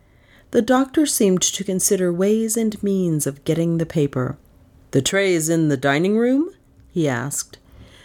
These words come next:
"Yes," said Dale. He thought a moment, then left the room by the hall door.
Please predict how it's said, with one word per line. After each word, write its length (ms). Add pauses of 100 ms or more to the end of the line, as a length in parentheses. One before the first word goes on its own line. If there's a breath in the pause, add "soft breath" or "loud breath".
(260 soft breath)
"Yes," 600 (200)
said 320
Dale. 380 (640)
He 140
thought 260
a 60
moment, 500 (300)
then 220
left 440
the 100
room 360
by 160
the 140
hall 260
door. 480